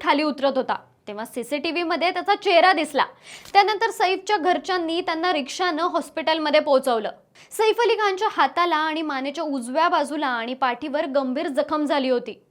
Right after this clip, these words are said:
पाठीच्या कण्यामध्ये एक तीक्ष्ण वस्तू अडकली होती, जी खूप खोलवर गेली होती. लवकरात लवकर सर्जरी करून ती रात्रीच काढण्यात आली. सर्जरीनंतर आता सैफ अली खान यांची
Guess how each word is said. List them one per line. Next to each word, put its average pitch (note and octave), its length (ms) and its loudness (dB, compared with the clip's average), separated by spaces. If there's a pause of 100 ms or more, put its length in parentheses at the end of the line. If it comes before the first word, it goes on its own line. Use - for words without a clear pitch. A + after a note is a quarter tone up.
(320)
पाठीच्या A4 400 4
कण्यामध्ये G4+ 640 0
एक G4+ 180 -4
तीक्ष्ण F#4 300 -4 (140)
वस्तू E4 340 0
अडकली D#4+ 340 0
होती, D4+ 340 -4
जी C#4 140 -6 (100)
खूप F4+ 300 -6
खोलवर D#4+ 420 0
गेली C#4 220 2
होती. C4 380 0
लवकरात G#3 520 -6
लवकर C#4 380 0
सर्जरी D#4 580 0
करून F4+ 320 -2
ती G#4 140 -2
रात्रीच F#4 480 2
काढण्यात C#4+ 400 4
आली. A3+ 180 2 (460)
सर्जरीनंतर F4 800 0
आता E4+ 220 -2
सैफ D4+ 340 -4
अली D4+ 200 -4
खान C#4+ 240 -4
यांची C#4 240 -4